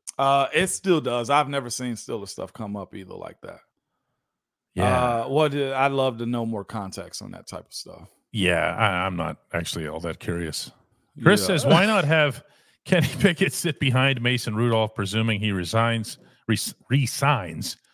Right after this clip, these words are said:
Speaker 2: for a season to develop? Look at Jordan Love and Mason himself." I, I,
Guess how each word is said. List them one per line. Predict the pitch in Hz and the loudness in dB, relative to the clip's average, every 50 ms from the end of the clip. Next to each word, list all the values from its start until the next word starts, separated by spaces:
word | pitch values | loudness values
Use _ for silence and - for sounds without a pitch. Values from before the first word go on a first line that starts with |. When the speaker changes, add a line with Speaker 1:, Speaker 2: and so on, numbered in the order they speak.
| _ _ _ _ _ _ _ _ _ _ _ _ _ _ _ _ _ _ _ _ _ _ | _ _ _ _ _ _ _ _ _ _ _ _ _ _ _ _ _ _ _ _ _ _
Speaker 2:
for | - 127 | 0 2
a | 120 | 2
season | - - - 165 170 147 156 135 | 2 0 0 2 2 2 2 0
to | - - 117 | 0 -2 0
develop? | 107 110 101 107 151 165 143 92 - - | 0 0 2 2 2 2 2 0 -4 -4
Look | - - - | -6 -6 -4
at | 123 - | -6 -6
Jordan | - - 120 120 127 120 120 107 | -6 -4 -2 -2 -2 -2 -4 -4
Love | 104 117 131 131 120 | -2 0 0 0 -2
and | 107 95 | -4 -4
Mason | 101 110 123 117 - 120 | -4 -4 -2 -2 -4 -4
himself." | 110 113 98 85 - - 147 135 113 - - - _ _ _ _ _ _ _ _ _ - - | -4 -4 -6 -4 -2 -2 0 0 -2 -4 -8 -18 _ _ _ _ _ _ _ _ _ -8 -4
I, | - 151 156 - - | -4 -4 -2 -2 -2
I, | 165 165 170 - | -2 0 -2 -2